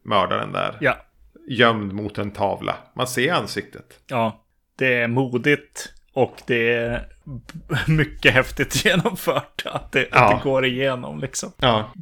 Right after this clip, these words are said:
Speaker 2: Det är nog väldigt, väldigt få som åtminstone, eh, hajar vem, vem det är.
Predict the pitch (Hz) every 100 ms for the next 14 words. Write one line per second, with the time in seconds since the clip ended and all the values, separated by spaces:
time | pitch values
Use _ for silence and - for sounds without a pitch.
0 | - 123 120 123 123 120 117 - _ _
1 | - 123 113 110 110 107 104 123 120 110
2 | 104 113 - 113 104 101 101 - 110 104
3 | - - _ _ - - 104 101 - -
4 | 127 151 147 131 165 147 123 113 - _
5 | _ 131 127 117 123 - 123 110 113 113
6 | 110 123 131 131 110 110 - - 139 147
7 | 135 107 104 101 107